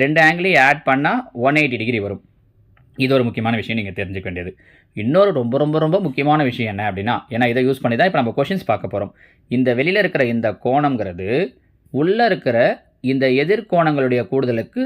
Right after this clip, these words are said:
சமம். இந்த பக்கத்துல இருக்கிறத விட்டணும், இது கிடையாது. இப்போ ஒரு பேச்சுக்கு சும்மா சொல்றேனே, இது எழுபது டிகிரி, இது ஐம்பது டிகிரின்னு வச்சுக்கோங்க.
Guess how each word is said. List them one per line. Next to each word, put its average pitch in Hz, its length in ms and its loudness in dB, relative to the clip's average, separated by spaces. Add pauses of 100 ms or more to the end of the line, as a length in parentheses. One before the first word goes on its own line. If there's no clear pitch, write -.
(140)
சமம். 127 340 -2 (240)
இந்த 117 120 0
பக்கத்துல 147 300 2
இருக்கிறத 123 280 0
விட்டணும், 107 400 -4
இது 123 180 0
கிடையாது. 104 320 -4 (320)
இப்போ 117 160 -2 (100)
ஒரு 113 100 2
பேச்சுக்கு 131 380 0
சும்மா 117 200 0
சொல்றேனே, 104 380 -6 (340)
இது 120 220 -2
எழுபது 127 320 2
டிகிரி, 110 300 -2 (380)
இது 135 200 2
ஐம்பது 127 340 2
டிகிரின்னு 123 300 -2
வச்சுக்கோங்க. 98 360 -6